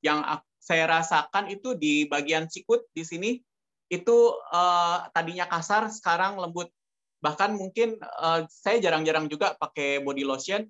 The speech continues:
pakai sabun ini aja, ini lumayan udah brightening dan kulit itu jadi lebih halus,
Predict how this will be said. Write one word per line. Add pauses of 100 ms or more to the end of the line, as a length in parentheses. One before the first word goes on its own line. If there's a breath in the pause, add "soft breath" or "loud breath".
(160)
pakai
sabun
ini
aja,
ini
lumayan
udah
brightening
dan
kulit
itu
jadi
lebih
halus,